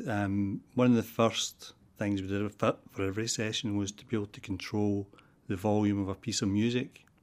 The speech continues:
which I found amazing to begin with, just the, the fact that I could drop the volume and control it and, you know, hold it there.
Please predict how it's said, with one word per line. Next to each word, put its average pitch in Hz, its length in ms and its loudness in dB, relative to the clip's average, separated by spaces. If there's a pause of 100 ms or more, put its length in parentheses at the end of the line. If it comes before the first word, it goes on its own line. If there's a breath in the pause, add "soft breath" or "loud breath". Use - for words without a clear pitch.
(800 soft breath)
which 107 180 0
I 107 120 2
found 101 460 0 (300)
amazing 104 420 0
to 101 120 -8
begin 101 320 0
with, 123 220 0
just - 200 -8
the, 123 140 -6 (120)
the 104 100 -12
fact 110 300 -6
that 101 120 -4
I 101 80 -6
could - 360 -14 (480 soft breath)
drop 113 300 4
the 104 80 -2
volume 101 640 0
and 92 180 -8
control 104 460 -4
it 113 80 -6
and, 104 200 -8
you 117 80 2
know, 101 80 0
hold 104 220 -4
it 127 120 -4
there. 120 160 -4